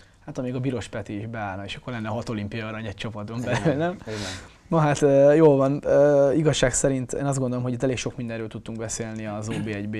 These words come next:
Speaker 1: A csoportjának, ö, mezőnyét illetően. Hogyha a B csoportról beszélünk, ott nincsen diánk, viszont nyilván ismeritek a mezőnyt.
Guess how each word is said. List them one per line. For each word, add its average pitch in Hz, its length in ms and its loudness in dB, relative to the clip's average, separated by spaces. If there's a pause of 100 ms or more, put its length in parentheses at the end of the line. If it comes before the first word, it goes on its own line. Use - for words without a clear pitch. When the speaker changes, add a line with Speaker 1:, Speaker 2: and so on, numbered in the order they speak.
(120)
Speaker 1:
A 107 40 -8
csoportjának, 104 760 -10
ö, 107 260 -8 (400)
mezőnyét 113 460 -6
illetően. 147 580 -4 (100)
Hogyha 139 480 -6
a 135 100 -6
B 151 200 0
csoportról 123 460 -4
beszélünk, 117 520 -6
ott - 280 -14
nincsen 120 380 -6
diánk, 120 360 -6
viszont 120 380 -10 (260)
nyilván 123 260 -4
ismeritek 113 460 -8
a 117 40 -8
mezőnyt. 120 440 -6